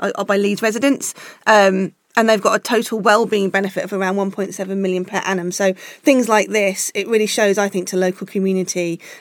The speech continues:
um, that these buildings aren't just sitting there in the middle of their cities. They are, they are giving back.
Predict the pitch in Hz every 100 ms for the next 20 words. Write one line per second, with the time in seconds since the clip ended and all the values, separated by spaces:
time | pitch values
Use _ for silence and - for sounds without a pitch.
0 | - 175 170 156 _ _ 202 196 214 190
1 | 202 196 190 185 185 202 208 190 - -
2 | - _ _ - 208 208 208 196 190 190
3 | 190 190 185 190 190 175 185 180 180 -
4 | 185 185 185 180 170 180 170 -